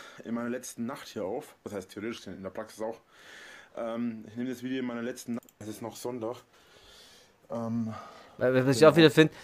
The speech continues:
Speaker 2: wunderbar gefilmt natürlich. Also die Hälfte siehst du gar nicht. Ich frage mich, mit welcher scheiß Kartoffel er es gefilmt hat, aber die Hälfte siehst du gar nicht.
Speaker 1: Hier ist mein Schlafzimmer.
Speaker 2: Und halt zu
Speaker 1: Hier
Speaker 2: neunzig Prozent
Speaker 1: sind
Speaker 2: ihn.
Speaker 1: die Poster alle
Speaker 2: Schlafzimmer
Speaker 1: weg,
Speaker 2: finde
Speaker 1: bis
Speaker 2: ich,
Speaker 1: auf die
Speaker 2: Schlafzimmer finde ich super.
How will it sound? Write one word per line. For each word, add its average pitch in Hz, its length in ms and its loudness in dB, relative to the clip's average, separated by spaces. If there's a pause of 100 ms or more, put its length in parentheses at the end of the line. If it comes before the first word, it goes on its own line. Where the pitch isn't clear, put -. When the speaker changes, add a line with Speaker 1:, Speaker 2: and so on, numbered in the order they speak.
(120)
Speaker 2:
wunderbar 147 420 10
gefilmt 127 380 2
natürlich. 131 420 4
Also 113 160 2
die - 220 0
Hälfte 127 320 6
siehst 131 260 0
du 110 60 -2
gar 98 260 4
nicht. 151 320 2 (240)
Ich 113 120 0
frage 131 120 8
mich, 135 100 8
mit 120 120 2
welcher 123 200 6
scheiß 123 240 6
Kartoffel 127 380 -2
er 139 60 8
es 127 80 2
gefilmt 135 240 0
hat, 127 100 6
aber 110 180 2
die 110 140 -2
Hälfte 123 240 4
siehst 123 160 -4
du 120 80 0
gar 110 160 2
nicht. 151 180 4 (100)
Speaker 1:
Hier 120 160 -4
ist 107 100 -10
mein 110 100 -8
Schlafzimmer. 123 500 2
Speaker 2:
Und 147 140 10
halt 151 300 10 (300)
zu - 120 -2
Speaker 1:
Hier - 40 4
Speaker 2:
neunzig 139 280 4
Prozent 127 280 0
Speaker 1:
sind 147 80 -4
Speaker 2:
ihn. 156 160 0
Speaker 1:
die 127 60 -10
Poster 127 680 -8 (680)
alle 127 160 -4
Speaker 2:
Schlafzimmer 143 480 -2
Speaker 1:
weg, 123 60 -4
Speaker 2:
finde 123 160 0
Speaker 1:
bis - 80 -12
Speaker 2:
ich, 131 160 -16
Speaker 1:
auf - 80 -14
die - 40 -16
Speaker 2:
Schlafzimmer 135 440 0
finde 117 160 -4
ich 104 60 -8
super. 98 320 -12